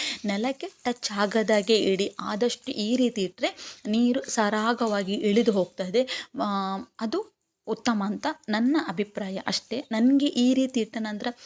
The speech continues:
ತುಂಬ, ಆ, ಚೆನ್ನಾಗಿ ಏನು ಗಿಡದ ಬೆಳವಣಿಗೆ ಕೂಡ ಚಂದ ಬಂದಿದೆ. ಹಾಗೆ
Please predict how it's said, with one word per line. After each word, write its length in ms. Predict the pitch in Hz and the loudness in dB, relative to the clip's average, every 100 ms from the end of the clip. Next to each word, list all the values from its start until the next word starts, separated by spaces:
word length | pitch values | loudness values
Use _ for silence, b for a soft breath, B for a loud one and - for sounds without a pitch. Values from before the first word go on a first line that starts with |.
| B - | B -8
ತುಂಬ, 400 | 220 233 240 254 B 247 B | -4 0 0 0 B -10 B
ಆ, 160 | 214 208 | -2 -2
ಚೆನ್ನಾಗಿ 640 | 226 214 214 214 208 214 | 0 0 0 -2 -2 -2
ಏನು 580 | 202 190 196 190 180 180 | 0 -2 -2 -2 -4 -2
ಗಿಡದ 180 | 190 214 202 | 2 2 4
ಬೆಳವಣಿಗೆ 400 | 190 208 233 254 | 2 4 6 6
ಕೂಡ 160 | 240 | 4
ಚಂದ 360 | 220 202 202 202 | 0 -2 0 2
ಬಂದಿದೆ. 320 | 185 175 185 | 0 0 -4
ಹಾಗೆ 360 | 226 196 190 | -4 -2 2